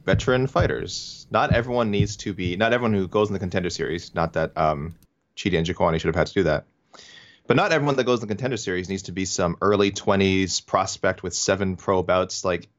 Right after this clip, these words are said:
it is a good thing to bring in, um, fighters that are, have been through it, that fans may be familiar with. I, I understand that there's probably a stigma with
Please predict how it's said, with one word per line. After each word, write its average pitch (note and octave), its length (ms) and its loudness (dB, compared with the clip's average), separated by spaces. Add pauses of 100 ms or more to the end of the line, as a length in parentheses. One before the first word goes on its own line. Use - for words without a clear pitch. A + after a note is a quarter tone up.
(200)
it B2+ 140 2
is A#2 220 0
a G#2 100 2
good C#3+ 360 -2
thing E2 260 -2
to F#2 120 -6
bring F2+ 180 -2
in, E2+ 340 -2 (400)
um, E2+ 440 0
fighters F#2 380 0
that F2 240 2
are, D2+ 440 2 (320)
have D#2 300 -4
been A2 220 2
through G#2 340 2
it, A#2 220 0 (400)
that F2 500 0
fans G#2 420 2
may G2 120 2
be G2 120 0
familiar G2+ 520 2
with. A#2 300 2
I, G2 180 2 (100)
I A2 140 4
understand A2+ 760 0 (520)
that F#2+ 220 2
there's F2+ 140 -2
probably G2+ 240 0
a - 20 -4
stigma G2 500 0
with F#2 240 -2